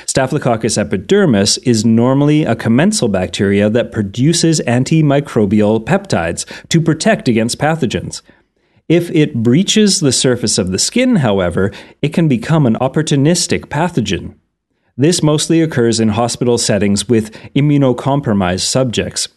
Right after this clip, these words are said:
usually after surgery. There's also the case of Propriani bacterium acnes, the bacteria most often associated with and blamed for acne.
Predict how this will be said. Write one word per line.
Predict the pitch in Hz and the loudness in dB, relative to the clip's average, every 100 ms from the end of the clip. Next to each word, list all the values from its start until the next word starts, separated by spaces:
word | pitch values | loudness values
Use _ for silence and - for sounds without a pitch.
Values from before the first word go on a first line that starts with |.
| - | -4
usually | 127 151 117 104 92 - | 2 2 2 2 0 0
after | 104 98 98 | -2 -2 -4
surgery. | - 113 107 90 80 - _ _ _ _ _ _ _ | 0 0 0 -2 -6 -12 _ _ _ _ _ _ _
There's | 147 143 | -2 -2
also | 151 151 - 240 | -2 -2 0 0
the | 196 | 0
case | - 123 120 - | 0 2 2 0
of | - 110 - | -2 -4 -2
Propriani | 135 117 113 113 117 135 107 | -2 0 2 2 2 2 0
bacterium | 98 92 85 - 92 87 82 80 113 117 - | 0 -2 -4 -4 -2 0 -2 -4 -6 -8 -6
acnes, | 127 147 - 85 - - - _ _ _ _ | -4 -4 -6 -8 -8 -12 -12 _ _ _ _
the | 131 | -2
bacteria | 135 123 - 160 113 101 | 0 -2 -2 0 2 2
most | 120 127 | 0 0
often | 107 104 110 | 0 0 0
associated | 101 - 170 - 135 110 104 | 2 2 2 2 2 2 2
with | 98 92 - - | 2 0 -2 -2
and | 127 117 | 0 0
blamed | 110 113 139 120 117 | 0 0 2 0 0
for | 113 123 | -2 -2
acne. | 123 175 - 85 - | 0 -2 -2 -4 -6